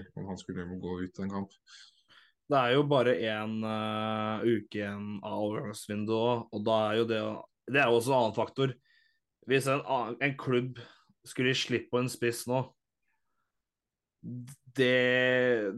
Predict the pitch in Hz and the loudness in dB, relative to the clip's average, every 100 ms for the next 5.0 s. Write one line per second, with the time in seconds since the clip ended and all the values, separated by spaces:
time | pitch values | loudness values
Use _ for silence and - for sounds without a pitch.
0 | 123 135 127 135 156 165 135 123 123 123 | 0 2 2 0 -2 0 0 -2 -4 -6
1 | 113 131 127 127 131 156 165 156 113 117 | -2 0 2 0 2 2 0 -6 -6 -8
2 | 110 143 147 160 156 113 143 - 175 147 | -6 -2 0 2 2 2 -4 0 2 2
3 | 107 107 110 107 107 - 139 110 110 131 | 0 -2 -4 -4 -8 -6 -4 -4 -2 -4
4 | 113 113 110 143 170 170 180 175 190 | -4 -4 -4 0 2 2 2 0 -4